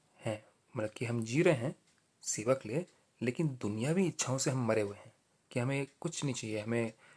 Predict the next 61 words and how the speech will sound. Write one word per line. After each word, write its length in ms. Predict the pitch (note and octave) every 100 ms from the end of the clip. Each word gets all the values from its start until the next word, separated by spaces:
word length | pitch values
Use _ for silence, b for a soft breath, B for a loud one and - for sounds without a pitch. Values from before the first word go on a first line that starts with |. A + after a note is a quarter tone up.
| B
कोई 140 | - A#2+
प्राप्ति 300 | C#3 C3+ B2+
नहीं 80 |
चाहिए, 180 | A2 G#2+
कोई 140 | A2+ A2
धन 160 | B2+
संपत्ति 380 | - - A#2 A2+
नहीं 100 | A2
चाहिए, 160 | - G#2+
कोई 120 | G#2+
नाम 200 | A#2 C#3+
मान 160 | C3+
सम्मान 240 | A#2+ A2+ A2
नहीं 120 | A2
चाहिए। 280 | - A2+ D3+ B B B -
तब 120 | E3
जाके 260 | C3+ A2+ A2+
वो 120 | A2+
सेवा 340 | - A2 G#2+
जो 160 | G#2+ G#2
होती 220 | G2+ C3+
है 60 | C#3
वो 220 | A#2+ B2+ -
कर्मयोगी 800 | A2+ A#2 A2 G#2 G#2 B2+ C3+ D#3 - _ _ _ -
जीवन 360 | A#2+ A2+ G#2+ A#2
की 120 | B2+
सेवा 240 | - A2
होती 220 | G#2 -
है। 120 | - - _ _ _ B B B B -
नहीं 120 | A2
तो 120 | C3+
फिर 340 | - B2 B2+ - -
बाकी 340 | A2+ G#2 -
सब 220 | - A#2 - _ _ -
दुनिया 240 | A2 A2 G#2+
वाले 160 | G#2+
जो 120 | G#2+
नॉर्मल 320 | G#2+ G#2 A2 A2+
होते 220 | A2 A2+
हैं 40 |
वो 60 | A2
तो 100 | -
क्या 120 | A#2
करते 240 | A2+ -
हैं, 80 | A2
"मैंने 160 | G#2+ G#2+
ये 120 | A2+
किया, 240 | A2+ A2
मैंने 140 | G#2+ G#2+
वो 120 | A2+
किया, 240 | - A2+
मेरा 160 | G#2+ A2
ये 160 | A2 A#2+
नाम 240 | A2+ A2+
आना 160 | G#2+ G#2+
चाहिए, 160 | A2
मेरा 120 | G#2+
वो 120 | A2 B2+
नाम 180 | A#2
आना 120 | A#2 A2+
चाहिए", 240 | B2+